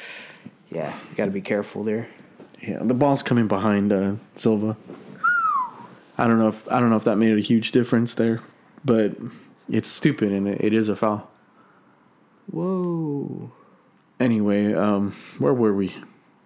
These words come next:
Speaker 2: Oh, the Munier Dest, uh, uh, situation. <laughs>
Speaker 1: Yeah, that's a straight swap. You don't see those too much in, uh,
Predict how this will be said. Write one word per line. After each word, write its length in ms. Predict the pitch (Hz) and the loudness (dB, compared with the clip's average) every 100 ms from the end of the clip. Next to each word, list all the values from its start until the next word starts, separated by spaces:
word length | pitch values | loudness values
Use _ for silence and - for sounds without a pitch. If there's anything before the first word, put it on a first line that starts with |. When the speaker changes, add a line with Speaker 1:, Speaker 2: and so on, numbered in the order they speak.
| _ _ _ _ _ _ _ | _ _ _ _ _ _ _
Speaker 2:
Oh, 100 | 131 | 2
the 80 | 113 | 4
Munier 500 | 110 120 120 117 104 | 4 4 4 4 2
Dest, 360 | 110 110 - - | 2 2 0 -4
uh, 400 | 101 110 - 113 - _ _ _ - - - - - - _ - - - _ _ - | 0 0 0 -4 -6 _ _ _ -20 -20 -20 -20 -20 -20 _ -20 -20 -20 _ _ -2
uh, 460 | 104 98 90 104 107 - | 0 2 0 -2 -8 -10
situation. 720 | - 120 127 117 117 - 123 - | -6 -2 2 2 2 0 -2 -6
<laughs> 40 | - 117 - - | -6 -6 -6 -4
Speaker 1:
Yeah, 500 | 107 110 113 113 113 - | 0 2 2 0 -4 -4
that's 260 | 123 120 131 | -4 -2 -2
a 60 | |
straight 340 | 127 - 127 - | -2 0 0 0
swap. 420 | - 127 127 - | 0 0 0 0
You 100 | 131 | 0
don't 120 | 143 | 0
see 160 | 139 143 | 2 2
those 220 | 139 127 | 2 0
too 140 | - 120 | -2 0
much 320 | 120 120 - | 0 0 -2
in, 200 | 113 110 | -2 0
uh, 240 | 110 113 | -2 -4